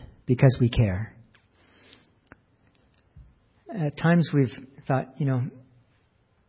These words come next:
if this, if ministry was put up and they put the job description up and they told you some of the challenges that you go through, how many people would really sign up for that? And yet, as we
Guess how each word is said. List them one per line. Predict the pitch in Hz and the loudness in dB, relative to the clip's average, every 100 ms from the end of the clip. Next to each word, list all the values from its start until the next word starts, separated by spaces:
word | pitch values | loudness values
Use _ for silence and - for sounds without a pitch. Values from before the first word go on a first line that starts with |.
| _ _ _ - | _ _ _ -6
if | 151 | 2
this, | 202 196 - - _ _ _ - | 2 2 -2 -18 _ _ _ -10
if | 160 | -4
ministry | 160 185 202 - 170 | 0 2 0 0 -2
was | 139 139 - | 0 -2 -4
put | 151 139 | 0 0
up | 143 - - | 0 -6 -10
and | 127 123 120 | -4 -4 -2
they | 120 | -4
put | 147 | -6
the | 131 | -6
job | 110 120 113 | -4 -4 -4
description | 123 - 135 - 123 | -8 -8 -8 -4 -4
up | 117 - - _ _ _ _ _ _ _ 131 | -4 -8 -18 _ _ _ _ _ _ _ -6
and | 131 | -4
they | 127 | -4
told | - 175 165 | -2 -2 0
you | 135 - | -2 0
some | 147 | 0
of | 143 | 0
the | 123 | -2
challenges | - 139 135 139 120 | -2 0 0 0 -2
that | 117 - | -6 -6
you | |
go | 113 120 | -2 0
through, | 110 127 123 104 - - - - | 2 2 2 0 -6 -18 -20 -12
how | 143 | -4
many | 147 139 | -4 -4
people | 147 - | -6 -6
would | 123 107 | -6 -4
really | 127 113 | -4 -4
sign | - 113 104 | -2 -4 -4
up | - | -6
for | - | -8
that? | 98 - - _ _ _ _ _ _ _ _ - - _ _ _ _ _ _ _ - | -8 -8 -14 _ _ _ _ _ _ _ _ -20 -20 _ _ _ _ _ _ _ -2
And | 147 135 | 4 4
yet, | 139 143 - - _ _ _ _ _ _ _ _ _ - | 4 0 -8 -20 _ _ _ _ _ _ _ _ _ -8
as | 139 | -4
we | 143 | -2